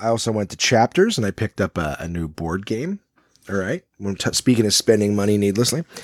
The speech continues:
no, I actually exchanged some books that I picked up and, uh, and got myself a, a board game. I went to ikea 'cause it was right next to the Chapters there, and I got myself, uh, I got myself three hot dogs. Right, we were talking last week about how the fuck do you,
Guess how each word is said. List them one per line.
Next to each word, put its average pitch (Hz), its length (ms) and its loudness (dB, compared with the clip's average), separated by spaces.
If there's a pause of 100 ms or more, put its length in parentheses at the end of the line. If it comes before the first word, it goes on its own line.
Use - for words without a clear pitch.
(380)
no, 85 120 0
I 85 160 4
actually 90 320 4
exchanged 85 440 2
some 76 200 0
books 78 240 -4
that 65 100 -4
I - 20 -6
picked - 280 -4
up 95 160 2 (400)
and, 87 380 -2
uh, 87 280 2
and 95 120 2
got 92 140 4
myself 87 300 2
a, 71 200 -6
a 65 80 -8
board 120 340 2
game. 143 300 4 (460)
I 123 160 6
went 165 240 4
to 196 200 4
ikea 143 840 4 (200)
'cause 123 140 2
it 127 40 6
was 123 100 4
right 127 140 6
next 131 180 2
to 123 40 -4
the 120 60 -2
Chapters 139 500 2
there, 107 240 0
and 113 100 0
I 120 60 2
got 113 220 2
myself, 120 520 2
uh, 104 300 -2 (580)
I 123 60 0
got 143 140 0
myself 139 320 4
three 202 440 4 (120)
hot 170 320 4
dogs. 175 360 4
Right, 170 200 6
we 156 80 2
were 151 40 0
talking 151 280 4
last 147 240 2
week 151 140 4
about 135 120 2
how 165 180 4
the 143 120 2
fuck - 440 2
do 117 100 -8
you, 104 160 -2